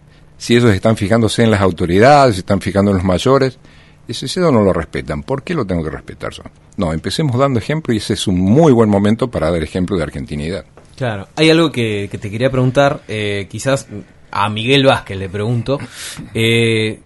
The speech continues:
Speaker 2: ya se cumplen casi cuarenta y dos años, si no me falla la, el
Speaker 1: Sí,
Speaker 2: cálculo.
Speaker 1: cuarenta y dos.
Speaker 2: Eh, después de, de aquel, de aquel, de aquella primera vigilia, ¿cómo, cómo ves hoy la, la vigilia por Malvinas? Entiendo que muchas cosas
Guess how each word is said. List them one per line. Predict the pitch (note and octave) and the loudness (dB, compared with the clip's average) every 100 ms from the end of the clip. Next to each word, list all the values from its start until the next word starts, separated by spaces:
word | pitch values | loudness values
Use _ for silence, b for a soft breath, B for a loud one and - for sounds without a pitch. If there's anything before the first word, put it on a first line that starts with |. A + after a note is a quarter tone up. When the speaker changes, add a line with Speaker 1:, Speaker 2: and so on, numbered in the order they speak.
| - _ _ - A#2 | -20 _ _ -20 -10
Speaker 2:
ya | C3 E3+ | -2 -2
se | - D3+ | 0 -2
cumplen | E3+ E3+ D3+ | 0 0 0
casi | A#2+ D3 - - _ - - | -2 -6 -6 -12 _ -16 -4
cuarenta | B2 A#2+ A2+ | -2 0 0
y | B2 | 2
dos | C3 - | 2 4
años, | D3+ B2+ C3 | 4 4 0
si | - G2 | -2 -6
no | F#2+ | -4
me | A2+ | -4
falla | G#2 A#2 - G#2 | -4 -6 -6 -6
la, | F#2+ F2 F2 | -6 -6 -8
el | F#2 | -8
Speaker 1:
Sí, | F#2+ | -6
Speaker 2:
cálculo. | B2 A#2+ B2 C#3 | -4 -2 -2 -2
Speaker 1:
cuarenta | E2 | -4
y | - | -14
dos. | - - - A#2 | -18 -20 -8 -2
Speaker 2:
Eh, | A#2+ A#2+ A#2+ A#2+ - - | 0 2 2 0 -4 -16
después | C3+ C3+ D3+ - C#4+ | -8 -4 -4 -2 2
de, | F#3+ C3 A#2 | 4 4 2
de | A2 | -2
aquel, | A2 - D3 C3 A2+ A2 A2 G#2+ G2 | -4 0 2 2 0 -2 -2 -4 -6
de | G#2+ | -8
aquel, | G#2 B2+ A#2+ A2 A2+ | -4 -2 0 -2 -4
de | A2+ | -4
aquella | G#2+ G2+ - C3+ C#3+ | -4 -6 -8 -4 -4
primera | A2 A2+ A#2+ | -2 -2 -2
vigilia, | A2 G#2+ - G2+ G2 F2+ - | -2 -6 -10 -8 -6 -8 -8
¿cómo, | F#3+ C4 | -10 -8
cómo | - F#3 F3+ | -8 -2 0
ves | D3 C#3 C3 | 0 0 0
hoy | A2+ | -2
la, | G2+ F#2 F2+ | -2 -6 -6
la | F#2 F#2 | -8 -8
vigilia | F#2+ - G2+ F#2 | -10 -10 -10 -8
por | F2+ F#2+ | -8 -10
Malvinas? | F#2+ F#2 F#2 F#2 | -8 -8 -8 -8
Entiendo | A2 E3 F#3 | -4 0 2
que | C#3 | 0
muchas | E3+ F#3 - | 0 0 0
cosas | G3+ - C3 | -2 0 -4